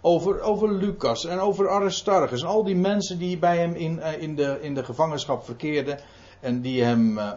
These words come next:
die zoveel voor hem betekenen. Waarom schrijft hij dan de e-,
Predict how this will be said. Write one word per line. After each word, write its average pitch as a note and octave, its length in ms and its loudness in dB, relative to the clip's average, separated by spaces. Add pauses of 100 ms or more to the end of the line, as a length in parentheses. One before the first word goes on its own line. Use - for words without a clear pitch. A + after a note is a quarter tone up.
die A#2+ 180 -2
zoveel A3 500 6
voor F#3+ 160 0
hem E3+ 160 0
betekenen. B2 560 -2
Waarom B3+ 280 2
schrijft C#4 300 -4
hij B3 80 -8
dan A#3 260 2 (160)
de F#3 220 -6
e-, A#3 180 -4